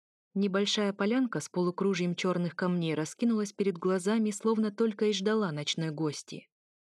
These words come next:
Три высоких, да два поменьше, словно чёрная ладонь тянулась из-под земли щепотью. А в ней подношение — деревянная миска, почерневшая от жертвенной крови.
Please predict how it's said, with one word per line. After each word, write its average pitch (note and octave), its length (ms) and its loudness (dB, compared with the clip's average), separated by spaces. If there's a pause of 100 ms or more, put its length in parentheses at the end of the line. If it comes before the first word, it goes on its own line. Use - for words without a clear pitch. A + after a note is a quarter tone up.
(160)
Три F#3+ 180 2
высоких, G3+ 680 -2
да F3+ 140 0
два F3+ 220 0
поменьше, G3+ 640 -2 (340)
словно A3 360 0
чёрная G#3 420 0
ладонь F#3+ 380 0
тянулась E3 500 -2
из-под D#3 360 -6
земли D#3+ 320 -2
щепотью. D3+ 640 -6 (720)
А A3+ 100 4
в G#3 60 2
ней A#3+ 200 2
подношение — E3 840 -2 (300)
деревянная E3 600 0
миска, F#3+ 380 -2
почерневшая F3 760 -2
от E3+ 100 -4
жертвенной E3+ 540 -2
крови. C#3+ 440 -4